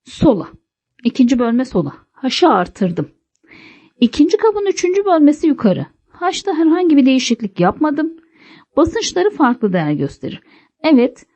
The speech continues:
H'ları hiç değişmemiş haldeyken eşitse bunun H'ını artırdığımda basınçları değişecektir. Doğru.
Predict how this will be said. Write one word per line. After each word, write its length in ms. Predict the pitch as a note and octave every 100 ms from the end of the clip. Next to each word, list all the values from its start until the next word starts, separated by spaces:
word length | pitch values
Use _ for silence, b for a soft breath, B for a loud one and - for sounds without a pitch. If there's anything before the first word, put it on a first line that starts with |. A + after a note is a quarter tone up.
| _
H'ları 600 | - A#3+ C4 - D4 D4
hiç 360 | D#4+ - E4 -
değişmemiş 640 | A3+ D#4 - F#4+ D#4+ C#4
haldeyken 680 | - A#3 G#3+ G#3 G3+ G#3 F3+
eşitse 640 | G3+ - F4 E4+ - E4+ D4
bunun 220 | C4 C4
H'ını 400 | B3+ A3+ A3+ G#3+
artırdığımda 600 | G#3+ - G#3 F#3+ G#3+ D#4
basınçları 560 | C4 - G3+ - G#3 C#4
değişecektir. 760 | C4+ C4+ A3+ A3+ F3+ - B3 - _ -
Doğru. 260 | C#3 -